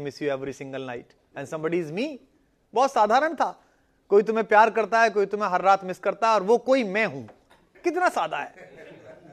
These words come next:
कितना अच्छा है। लड़के को लगता था ये बहुत अच्छा है, भाषा दूसरी है पर बात अच्छी कही जा रही है, इसीलिए वो स्वीकार होने लगे। तो फिर मैंने कोशिश की कि मैं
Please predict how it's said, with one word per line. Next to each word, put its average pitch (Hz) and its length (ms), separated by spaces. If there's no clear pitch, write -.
कितना 302 260
अच्छा 226 280
है। 139 80
लड़के 190 220
को 247 80
लगता 254 220
था 262 80
ये 254 100
बहुत 185 240
अच्छा 143 240
है, 123 100
भाषा 185 320
दूसरी 254 300
है 302 60
पर 269 120
बात 202 220
अच्छी 202 220
कही 151 200
जा 123 140
रही 113 160
है, 120 100
इसीलिए 226 300
वो 190 140
स्वीकार 165 360
होने 220 160
लगे। 185 240
तो 240 80
फिर 247 180
मैंने 233 240
कोशिश 208 380
की 233 180
कि 214 140
मैं 185 320